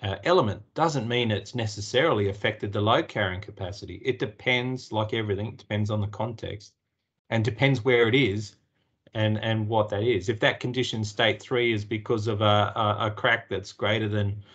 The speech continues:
you know, point three millimeters and it's a vertical crack in an abutment, well, it probably doesn't make any difference. Maybe it's in a wing wall, makes no difference, you know. But if that's a point three millimeter crack at midspan, or it's a point three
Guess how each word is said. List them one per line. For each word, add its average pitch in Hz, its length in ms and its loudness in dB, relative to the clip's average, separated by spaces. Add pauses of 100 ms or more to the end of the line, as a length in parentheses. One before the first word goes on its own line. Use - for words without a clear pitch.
(220)
you 110 60 -4
know, 107 220 4 (140)
point 113 380 -4
three 117 320 0
millimeters 110 640 2
and 104 160 2
it's 104 160 0
a 104 60 0
vertical 110 420 0
crack 107 360 2
in 98 100 -4
an 98 120 -4
abutment, 117 560 0
well, 156 140 -2
it 156 100 -8
probably 165 240 -2
doesn't 113 320 -4
make 107 260 -6
any 95 140 -8
difference. 98 560 -10 (460)
Maybe 123 160 2
it's 107 120 -4
in 120 80 -2
a 104 60 0
wing 135 240 4
wall, 85 220 0
makes 104 260 -4
no 120 180 -2
difference, 98 480 -6
you 101 100 -10
know. 127 200 -8 (720)
But 107 420 2 (100)
if 107 140 -6
that's 131 300 2
a 113 380 4 (340)
point 135 220 -4
three 131 200 0
millimeter 123 480 0
crack 120 560 2
at 127 280 -4
midspan, 120 800 -2
or 101 120 -2
it's 101 100 -8
a 104 60 -4
point 117 320 -4
three 110 400 -4